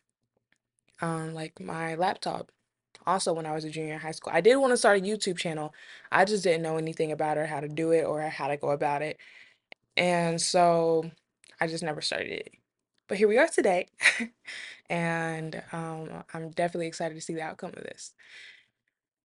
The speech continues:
Younger me would be so proud right now. One thing I've always found interesting is how some people have an audible voice in their head. And what I mean by that is, like,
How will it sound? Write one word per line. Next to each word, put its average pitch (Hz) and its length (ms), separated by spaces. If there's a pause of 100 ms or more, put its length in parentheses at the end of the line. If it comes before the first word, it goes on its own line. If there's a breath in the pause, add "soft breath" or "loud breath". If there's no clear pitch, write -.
(800)
Younger 190 320
me 202 280
would 170 160
be 165 500 (320 loud breath)
so - 520
proud - 420 (180)
right - 140
now. - 200 (720)
One 220 180
thing 240 260
I've 190 160
always 190 300
found 180 320 (160)
interesting 233 580 (180)
is - 120
how 170 440
some 175 240
people - 260
have 170 120
an 165 140
audible 165 300
voice 160 280
in 160 80
their 151 120
head. 147 240 (400 loud breath)
And 170 80
what 170 100
I 165 40
mean 180 140
by 175 140
that 156 180
is, 165 120
like, 156 240